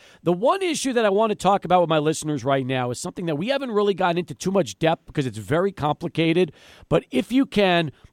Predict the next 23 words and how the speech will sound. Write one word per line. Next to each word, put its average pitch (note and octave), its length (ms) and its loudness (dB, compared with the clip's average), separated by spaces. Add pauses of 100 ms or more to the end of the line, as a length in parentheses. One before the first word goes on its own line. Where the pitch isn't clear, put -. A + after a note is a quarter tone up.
(100)
talk A#3+ 340 0
a D4 40 -2
little C#4+ 200 -4
bit C4 140 2
about G3+ 440 4
the D#3+ 80 -2
C G3 340 -4
B F3+ 220 -4
T, C#3+ 420 -2
the G2 120 -8
competitive F#3 880 -2
balance G3 520 2
tax F#3+ 600 -2
threshold, D#3+ 600 2 (300)
and F3 160 0
why F#3 280 4
this G#3+ 200 -2
has G3+ 160 -4
been F3 180 -4
such - 280 -4
a E3 80 -2
central F3+ 640 -4
issue D#3+ 420 0